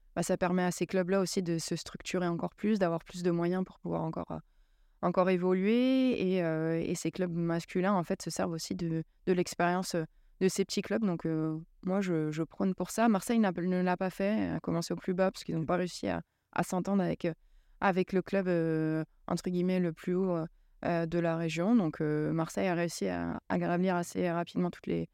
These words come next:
tous les échelons. En même temps, il n'y a pas énormément de niveau, hein, chez les équipes féminines. Donc, il n'y a pas six ou sept, euh,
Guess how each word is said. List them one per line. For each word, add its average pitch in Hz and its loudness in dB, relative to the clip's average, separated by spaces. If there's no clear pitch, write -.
tous - -4
les 185 2
échelons. 202 2
En 190 4
même 170 0
temps, 196 0
il - 0
n'y - 2
a - 2
pas 190 2
énormément 196 2
de 202 4
niveau, 208 2
hein, 180 2
chez 175 -4
les 170 0
équipes - -10
féminines. 180 2
Donc, 165 -2
il - 2
n'y 180 4
a 170 0
pas 190 2
six - -6
ou 196 -4
sept, - -4
euh, 175 2